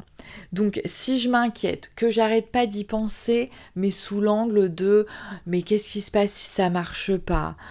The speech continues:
Euh, et pourquoi j'ai dit ça ? Et pourquoi j'ai fait les choses comme ci ? Et pourquoi j'aurais dû mieux faire les choses comme ça ? Ça aurait été mieux, et cetera. D'accord ? Donc, on anticipe sur l'échec, on anticipe sur les problèmes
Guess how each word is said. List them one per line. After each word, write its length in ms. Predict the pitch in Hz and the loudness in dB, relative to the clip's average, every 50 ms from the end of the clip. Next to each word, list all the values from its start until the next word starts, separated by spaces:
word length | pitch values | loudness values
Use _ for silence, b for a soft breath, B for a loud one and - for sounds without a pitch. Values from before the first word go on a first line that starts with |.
| B B B B - | B B B B -6
Euh, 160 | 185 175 165 - | -4 -2 0 4
et 140 | - 214 208 | 4 4 4
pourquoi 500 | 208 - 214 190 - - - 226 220 220 | 4 2 -4 -6 -4 0 2 4 4 4
j'ai 200 | 202 196 208 196 | 4 2 2 2
dit 180 | 175 185 190 | 0 -2 -6
ça ? 320 | 196 - - - 180 165 160 - | -6 -4 -2 0 0 0 0 2
Et 140 | - 208 202 | 4 2 2
pourquoi 440 | 202 - 208 - - - 233 226 233 | 2 0 -8 -8 -2 0 2 2 2
j'ai 200 | 208 202 214 202 | 4 4 2 2
fait 200 | - - 214 214 | 4 4 4 4
les 140 | 202 208 196 | 6 4 2
choses 240 | - - 208 196 - | 2 2 0 0 2
comme 220 | - 214 196 190 | 0 0 0 0
ci ? 360 | 185 - - - 214 220 220 - | -2 -4 -6 -4 -4 -4 -2 2
Et 120 | - 214 | 2 2
pourquoi 440 | 202 - 196 190 - - 226 220 220 | 2 2 -2 -6 -2 0 2 2 2
j'aurais 320 | 202 180 180 185 202 202 180 | 2 0 0 2 2 2 2
dû 180 | 170 180 208 | 0 0 0
mieux 280 | 208 208 208 208 208 202 | 2 2 4 4 2 2
faire 340 | 196 - - 214 214 202 202 | 0 0 0 0 2 2 0
les 100 | 196 180 | 0 -2
choses 280 | - - 196 180 - | 0 -2 -2 -2 -2
comme 220 | - 202 190 185 180 | -2 -2 -2 -2 0
ça ? 240 | - - 202 208 | 0 2 2 2
Ça 160 | 202 - 214 202 | 2 2 2 2
aurait 200 | 185 185 185 180 | 2 2 0 0
été 240 | 180 - 185 180 | 0 0 0 0
mieux, 260 | 175 180 196 208 208 208 | 0 0 2 4 4 4
et 80 | 202 202 | 2 2
cetera. 500 | - 180 - - 185 165 151 - - _ - 175 | -2 -4 -2 -2 -2 -2 -2 -6 -10 _ -6 -4
D'accord ? 340 | 170 165 - 220 233 262 - B B B B B B | -4 0 4 6 6 6 4 B B B B B B
Donc, 240 | 180 202 208 202 208 | 0 2 2 2 2
on 200 | 214 202 196 196 | 2 2 4 4
anticipe 960 | 220 233 254 254 247 - 247 240 226 - - - - 208 214 233 - - 214 160 B B B B B B B | 4 4 4 2 0 -4 -8 -8 -8 -8 -8 -8 -6 -4 -2 -2 -2 0 -2 -2 B B B B B B B
sur 540 | - - - - - 196 202 220 196 190 - | -4 -4 -4 -2 0 4 4 4 6 4 2
l'échec, 560 | - 196 190 190 190 - - 160 143 139 - - | 2 2 0 0 0 -2 -2 -2 -2 -2 -4 -4
on 300 | - 180 185 185 185 202 | -2 0 0 2 4 4
anticipe 640 | 214 226 233 226 - 220 202 - - - 226 - | 4 4 4 2 -2 -4 -4 -4 -2 -4 -4 -4
sur 180 | - - 208 202 | -4 -2 0 0
les 120 | 190 185 | 2 0
problèmes 640 | 180 - - - 190 185 175 180 180 185 190 175 | 0 0 -2 0 0 2 2 2 2 0 0 -4